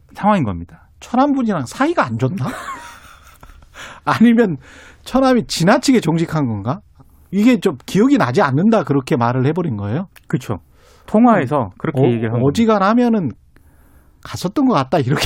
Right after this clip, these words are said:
Speaker 2: <laughs> 이야기할 것 같은데 식구니까.
Speaker 1: 네, 근데 뭐 그들의
Speaker 2: 예.
Speaker 1: 관계를 우리가 뭐 알 수는 없는 노릇이지만
Speaker 2: 예.
Speaker 1: 어쨌든 해명이 정확하지 않기 때문에 발생한 이런 문제가 있-, 있고요. 다만 이제 오세훈 후보가 계속해서 이제 항변하고 있는 얘기는
Speaker 2: 음.
Speaker 1: 그런 겁니다. 결국 어쨌든 이것은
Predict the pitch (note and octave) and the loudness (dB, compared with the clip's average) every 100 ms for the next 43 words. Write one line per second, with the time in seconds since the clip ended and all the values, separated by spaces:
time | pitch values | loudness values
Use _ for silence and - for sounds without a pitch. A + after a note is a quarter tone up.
0 | - F3+ - A#3 - G#3+ A3 G3 C3 - | 0 -2 0 -2 2 0 2 -2 -2 -6
1 | A2+ G#2+ - - - - A#3 C4+ G3 C3+ | -8 -8 -14 -20 -6 -4 0 2 2 0
2 | A2+ G2+ A#2 A2+ A2+ - - - - C#3 | -2 0 0 0 -2 -10 -20 -20 -2 2
3 | C#3+ C#3 C#3 A#2 B2+ E3 D#3 C#3+ A#2+ C3 | 4 4 4 4 4 4 2 4 4 2
4 | A#2+ A2 G#2+ G#2+ C#3 C#3+ G#2+ C3 G#2 A2+ | 2 0 0 -2 0 0 2 2 2 -2
5 | G#2 F2+ F2+ G#2+ G2 D#3 C#3+ A2+ G2+ G2 | -4 -6 -4 -4 -2 0 0 0 -2 -6
6 | C#3+ C#3+ A3+ B3+ B3+ D3+ D3+ D#3 C#3 G#2+ | -4 0 2 4 4 2 2 0 0 0
7 | A#2+ C#3+ D3 B2+ E3 A#2 A2+ C3 A2+ G#2+ | -2 0 2 4 2 0 0 2 2 0
8 | G2 G#2+ B2 G2+ F2 - - F#2+ B2 - | 0 0 0 0 -4 -10 -6 -4 -4 -8
9 | - - - - D#3+ G3+ G#3+ E3 C#3+ F3 | -18 -20 -20 -4 0 0 0 2 2 4
10 | G#3+ G3+ F3 F3+ C3+ E3 - D#3 C3+ G#3 | 4 4 2 2 0 0 0 0 0 0
11 | A3+ A#3+ A3 C3+ B2 C#3 B2+ G#2+ G#2 C3 | 2 4 4 4 4 4 4 2 2 2
12 | C#3+ B2+ F#3 B2 G#2 A2+ - B2 E3 E3+ | 4 2 2 2 0 -2 -2 -2 2 2
13 | F#2 F#2 B2+ - G2 F#2+ G#2+ C3+ B2 | 0 -2 -4 -2 -2 0 0 0 0